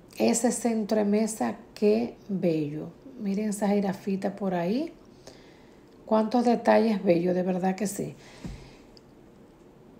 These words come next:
Treinta y nueve noventa y nueve ese centro mesa.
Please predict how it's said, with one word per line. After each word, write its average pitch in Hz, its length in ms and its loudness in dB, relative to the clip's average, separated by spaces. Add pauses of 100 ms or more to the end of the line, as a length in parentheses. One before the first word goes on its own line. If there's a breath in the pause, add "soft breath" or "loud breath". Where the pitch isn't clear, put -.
(400)
Treinta 233 420 8
y 220 60 4
nueve 247 280 4
noventa 233 420 2
y 226 40 2
nueve 240 240 2
ese 240 140 -2
centro 214 360 0
mesa. 147 420 -4